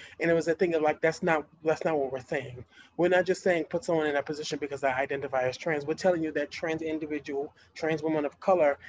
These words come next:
have that voice. They have built these programs. They have created these spaces. They have started Pride.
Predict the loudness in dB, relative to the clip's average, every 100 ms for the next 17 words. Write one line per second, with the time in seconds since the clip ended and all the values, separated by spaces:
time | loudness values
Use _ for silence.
0 | -20 -6 2 2 4 0 2 0 0 -2
1 | -6 -4 -2 -2 -4 0 0 -2 -6 0
2 | 2 2 0 -2 -4 -4 -4 -4 0 2
3 | 2 0 -6 -6 -4 -4 -4 -8 -4 -2
4 | -2 0 2 4 2 0 0 0 -2